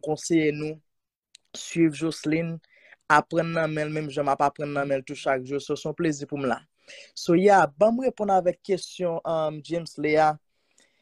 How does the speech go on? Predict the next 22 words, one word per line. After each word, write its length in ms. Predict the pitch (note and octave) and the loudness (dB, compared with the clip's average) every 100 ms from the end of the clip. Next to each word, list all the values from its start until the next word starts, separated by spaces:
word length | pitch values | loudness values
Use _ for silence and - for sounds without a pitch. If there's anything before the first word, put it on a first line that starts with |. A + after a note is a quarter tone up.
| _ | _
Djenmsley, 880 | E3+ E3+ D#3+ D#3+ D#3 F#3 F#3+ G#3+ G#3+ | -2 0 0 -2 0 0 0 2 4
yo 60 | |
nan 160 | A3 A3+ | 4 4
bagay 180 | A#3 F#3+ | 6 6
pou 100 | F3 | 0
w 80 | E3+ F3+ | -2 0
konnen. 260 | F3+ F#3 G3 _ _ _ _ _ _ _ _ _ _ _ _ _ _ _ _ _ _ _ _ _ A3+ | 2 2 0 _ _ _ _ _ _ _ _ _ _ _ _ _ _ _ _ _ _ _ _ _ -4
Ou 100 | G#3+ | -4
fèt 460 | - - A3+ A3 _ _ | -12 2 2 2 _ _
pou 140 | G3+ | 2
nenpòt 500 | G3 G#3+ - G#3+ F#3+ | 4 2 2 0 0
sa 300 | - - F#3 F3+ | 0 4 4 4
ke 160 | - | -2
w 80 | E3+ - | -4 -4
prezante 460 | F3+ D#3+ E3+ E3 D#3 | -8 -6 -6 -6 -8
devan 320 | D3+ D#3 D#3 | -6 -4 -4
yon 120 | E3 | -6
moun 120 | D#3+ | -8
pou 80 | D#3 | 0
l 80 | C#3 | 0
aksepte 480 | C3 - - - | 0 -12 -12 -12
l. 80 | - | -20